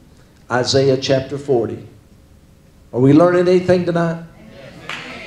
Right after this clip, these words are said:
Isaiah chapter forty. God gives power to the weak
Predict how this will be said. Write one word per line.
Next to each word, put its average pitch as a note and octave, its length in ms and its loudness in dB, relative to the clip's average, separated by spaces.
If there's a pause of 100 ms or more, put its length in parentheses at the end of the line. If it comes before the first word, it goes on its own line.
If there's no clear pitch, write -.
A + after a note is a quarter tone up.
(640)
Isaiah C#3 480 2
chapter D3+ 380 2
forty. C#3 420 4 (2500)
God C#3+ 320 -2
gives B2 220 -2
power C#3+ 480 2
to D3+ 140 -4
the E3+ 140 4
weak G#2 480 -2